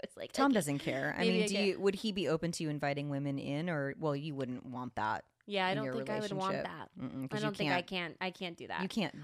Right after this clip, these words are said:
Speaker 1: I
Speaker 2: do
Speaker 1: could
Speaker 2: for
Speaker 1: do
Speaker 2: you
Speaker 1: it
Speaker 2: and
Speaker 1: with
Speaker 2: not for
Speaker 1: two
Speaker 2: him.
Speaker 1: women. It's so weird. I could have done it when I was with a woman,
Speaker 2: Right.
Speaker 1: but I don't know why I can't do it with a man. I think that might
Speaker 2: It's
Speaker 1: be
Speaker 2: jealousy.
Speaker 1: that might be some, like,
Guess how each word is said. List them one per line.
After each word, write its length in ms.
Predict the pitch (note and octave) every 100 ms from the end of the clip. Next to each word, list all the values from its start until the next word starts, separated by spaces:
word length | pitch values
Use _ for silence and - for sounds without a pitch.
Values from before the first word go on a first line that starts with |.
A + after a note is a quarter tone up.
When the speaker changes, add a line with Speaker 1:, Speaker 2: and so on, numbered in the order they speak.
| -
Speaker 1:
I 80 | -
Speaker 2:
do 80 |
Speaker 1:
could 120 | D3+ -
Speaker 2:
for 60 |
Speaker 1:
do 60 | E3
Speaker 2:
you 80 | C4
Speaker 1:
it 60 | F4+
Speaker 2:
and 80 | E4
Speaker 1:
with 60 |
Speaker 2:
not 140 | D3 C#3
for 140 | D#3
Speaker 1:
two 60 | -
Speaker 2:
him. 80 |
Speaker 1:
women. 400 | - B3+ G#3+ E3+
It's 140 | F3+ -
so 220 | - C4+
weird. 380 | B3 A#3+ A#3+ F3
I 100 | F#3
could 140 | G3 B3+
have 100 | A3
done 180 | G#3+ G#3+
it 100 | F3+
when 160 | G3+
I 120 | F#3
was 140 | F3+ F3+
with 120 | F3+
a 40 | F3
woman, 360 | E3+ G3 C#4
Speaker 2:
Right. 320 | F3+ D#3+ D3 -
Speaker 1:
but 100 | A3
I 60 | A3+
don't 100 | A#3+
know 120 | A3+
why 220 | G#3 G3+
I 40 | G3+
can't 260 | - G3
do 100 | F#3
it 60 | F#3+
with 100 | F#3
a 40 | F#3
man. 220 | F3+ F3+
I 100 | -
think 200 | G3+ B3+
that 180 | C4 A3+
might 220 | G#3+ G#3
Speaker 2:
It's 80 | G3+
Speaker 1:
be 60 | G#3
Speaker 2:
jealousy. 680 | D3 C#3 C3+ D3 C#3 D3 D#3
Speaker 1:
that 140 | A#3+
might 220 | C4 C4+ C4
be 200 | A#3+ A3
some, 300 | - G#3 G3
like, 300 | F#3 F3